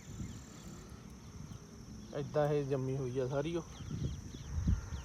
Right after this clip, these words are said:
ਜਿੱਥੇ ਕਿਤੇ ਜ਼ਿਆਦਾ ਹੀ ਪਰਾਲੀ ਦਾ ਗੁੱਛਾ ਜਾਂ ਜ਼ਿਆਦਾ ਪਿਆ ਰਹਿ ਗਿਆ, ਜਾਣੀ, ਜ਼ਿਆਦਾ ਉਹਨੇ,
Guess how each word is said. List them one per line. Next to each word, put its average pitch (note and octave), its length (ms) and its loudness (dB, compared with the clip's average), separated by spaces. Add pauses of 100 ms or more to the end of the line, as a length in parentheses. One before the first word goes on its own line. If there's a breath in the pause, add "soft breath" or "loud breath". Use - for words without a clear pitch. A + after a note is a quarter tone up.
(1000)
ਜਿੱਥੇ F3+ 280 12
ਕਿਤੇ G#3 240 12
ਜ਼ਿਆਦਾ F3 360 12
ਹੀ G3+ 140 12
ਪਰਾਲੀ F#3 380 12
ਦਾ F#3+ 140 12
ਗੁੱਛਾ F3+ 420 12
ਜਾਂ F3 180 12
ਜ਼ਿਆਦਾ D#3+ 300 12 (480)
ਪਿਆ D#3+ 240 12
ਰਹਿ D#3+ 200 12
ਗਿਆ, F#3+ 140 12
ਜਾਣੀ, D#3+ 420 10
ਜ਼ਿਆਦਾ C#3+ 300 12 (680)
ਉਹਨੇ, E3 240 12